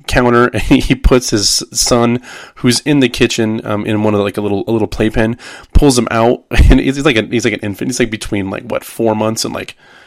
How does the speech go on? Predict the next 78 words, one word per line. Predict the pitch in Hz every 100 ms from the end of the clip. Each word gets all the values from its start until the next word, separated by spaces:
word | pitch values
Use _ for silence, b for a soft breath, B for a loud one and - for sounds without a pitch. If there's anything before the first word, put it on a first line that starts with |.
| B B _
maybe | 117
four | 104 - 113
to |
ten | - 110
months. | 101 104 -
He's, | - 139
like, | 135
a |
little | 123 120
boy. | 113 110 104 B B B B _ -
I |
don't | 123
know | 113
when | 107
you | 101
can | 101
start | - -
eating | 101 95
food | - 98
as | 92
a |
baby, | - - -
so | -
don't | 107 107 -
quote | - -
me | -
on | -
this. | - -
I |
don't | 117 110 101
know |
when | 98
you | 95
can | 95
start | 110
feeding | - 101
a | 98
child, | - 110 - - -
like, | 110
a |
baby | 101 110 107 101
baby, | 104 104 92 - B B B B -
um, | 113 101
actual | 101 98 98
food. | - 101 101 113
But, | -
uh, | 113 107
he | 98
puts | 131 139
the | 117
baby | 113 110
next | 107
to | 107
the |
Cheerios | 95 107 101 98
and |
he's | 95
like, | 95
"All | 104
right, | 104 95
you | 104
got | 101
twenty | - 117 107
minutes, | 101 107
clean | - 113 104
this | 98
up." | 107 - -
<laughs> | - - -
And | 139
then | - 156
the |
baby | 131 127 127
picks | 123 117 110
up |
a | 107
handful | 101 104 95 104
of | 98
Cheerios | - 113 104 107